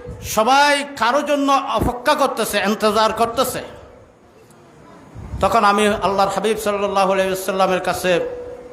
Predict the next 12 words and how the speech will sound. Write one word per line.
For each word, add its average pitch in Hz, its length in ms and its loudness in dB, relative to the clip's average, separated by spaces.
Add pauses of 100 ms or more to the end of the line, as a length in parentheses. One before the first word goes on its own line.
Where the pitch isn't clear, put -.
(600)
আরজ 196 380 0
করলাম, 196 360 2
"ইয়া 208 160 4
রাসূলুল্লাহ, 214 520 -2 (920)
মনে 240 240 4
হচ্ছে 294 320 0
কারোর 254 300 0
জন্য 269 220 2
আপনি 233 220 2
অপেক্ষায় 226 480 2
রয়েছেন।" 165 420 0 (920)
তম-, 202 300 0